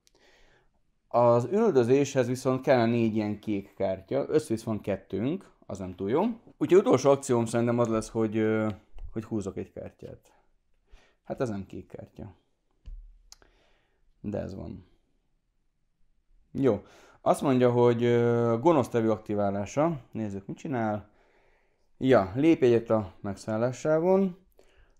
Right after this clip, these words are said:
Ö, a legalsó kártyát ide a szomszédos bolygóra, Christoph Sisre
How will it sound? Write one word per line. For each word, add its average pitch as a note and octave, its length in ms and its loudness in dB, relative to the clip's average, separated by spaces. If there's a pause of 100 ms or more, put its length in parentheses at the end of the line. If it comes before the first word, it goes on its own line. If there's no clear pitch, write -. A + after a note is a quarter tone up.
(120)
Ö, A2 80 -2 (480)
a A2+ 80 2
legalsó A2 840 4 (240)
kártyát G#2+ 880 -2 (4000)
ide D3+ 280 4
a G#2+ 80 4
szomszédos A2 520 -2
bolygóra, G2+ 880 0 (400)
Christoph C#3 600 -2
Sisre - 1500 -4